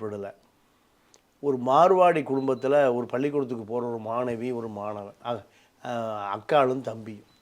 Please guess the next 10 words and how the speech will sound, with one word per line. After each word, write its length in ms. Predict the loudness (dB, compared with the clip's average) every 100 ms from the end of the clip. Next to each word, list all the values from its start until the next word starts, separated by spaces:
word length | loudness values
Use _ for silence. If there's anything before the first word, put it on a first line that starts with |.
| _ _ _ _ _ _ _
அவன் 200 | -2 6
தான் 160 | 6
டிரைவர், 300 | 8 8 8
கார்ல 320 | 8 6 8 4
கூட்டிட்டு 260 | 0 -4
போவான், 300 | -2 0 0
கார்ல 240 | 2 2 2
கூட்டிட்டு 140 | -2
வந்து 120 | -4
வருவான். 300 | -6 -4 -6